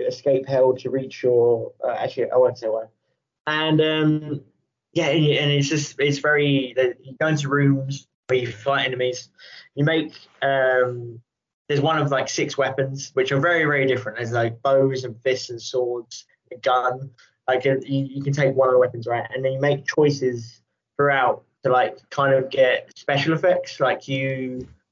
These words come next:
you get, you level up, you, you make a build by choosing which gods to align with, which, like, Olympian gods to,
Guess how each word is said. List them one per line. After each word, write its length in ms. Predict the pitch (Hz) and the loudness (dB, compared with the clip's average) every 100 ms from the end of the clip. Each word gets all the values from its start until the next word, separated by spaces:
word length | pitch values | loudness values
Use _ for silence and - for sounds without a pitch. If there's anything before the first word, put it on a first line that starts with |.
| _ - - | _ -20 -4
you 80 | 160 | 2
get, 400 | 180 180 180 - | 6 6 4 0
you 260 | 156 160 160 | 0 2 4
level 280 | 170 160 160 | 2 2 0
up, 240 | 147 - | -2 -2
you, 160 | 135 143 | 0 2
you 240 | 143 143 | 2 0
make 240 | 143 143 | 0 0
a 40 | 139 | -2
build 520 | 139 139 127 123 123 | 0 4 4 2 -2
by 180 | 123 123 | -6 -4
choosing 540 | - 143 139 135 127 | -4 0 0 -2 -4
which 280 | 139 135 - | -4 -4 -4
gods 420 | 131 135 135 - | 0 2 2 -4
to 120 | - 143 | -2 0
align 400 | 143 139 139 143 | 2 0 0 2
with, 340 | 139 139 139 - - | 2 2 0 -6 -6
which, 220 | 127 - | -4 -2
like, 220 | 123 - | -2 -2
Olympian 400 | 131 135 143 131 | -2 -4 -6 -2
gods 280 | - 131 - | 0 0 -4
to, 220 | 131 131 | -10 -10